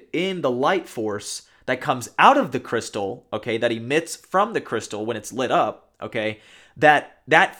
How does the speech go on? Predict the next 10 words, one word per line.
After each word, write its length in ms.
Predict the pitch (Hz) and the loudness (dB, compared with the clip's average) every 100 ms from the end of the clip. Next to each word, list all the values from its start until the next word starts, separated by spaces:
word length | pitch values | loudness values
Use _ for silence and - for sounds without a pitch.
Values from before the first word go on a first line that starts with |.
| - | -4
frequency 640 | 233 285 180 123 - 120 | 0 0 0 -4 -4 -4
produces 720 | 113 139 123 139 139 139 123 - | -4 -6 -2 0 0 -4 -4 -4
certain 580 | - 165 156 135 123 - _ _ - | 0 0 0 -4 -12 -14 _ _ -10
emotions, 1000 | 113 135 196 202 - 196 190 190 185 - | 0 4 4 4 -2 -4 -6 -8 -10 -10
certain 480 | - 131 120 113 107 | -4 -2 -2 -4 -14
feelings, 840 | - - 208 196 190 180 180 175 - - | -14 -6 -4 -2 -2 -4 -6 -10 -14 -16
certain 380 | - 165 120 123 | -4 0 0 -2
healing 440 | - 247 285 277 | -8 -2 0 2
abilities 480 | 170 117 101 101 104 | 0 0 -4 -6 -8
even, 440 | 98 107 107 101 | -8 -8 -8 -12